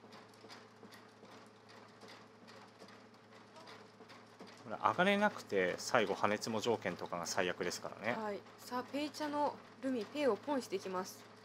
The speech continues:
Speaker 1: うわ、来たー！
Speaker 2: あー、ポイになっちゃった。さあ、これで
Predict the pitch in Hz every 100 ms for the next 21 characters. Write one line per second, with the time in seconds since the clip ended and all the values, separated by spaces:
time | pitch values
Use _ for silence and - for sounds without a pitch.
0 | - - - - - - - 220 226 202
1 | 202 - 523 - - 480 494 494 - 494
2 | 480 - - - - - - - - -
3 | 330 285 - 302 339 381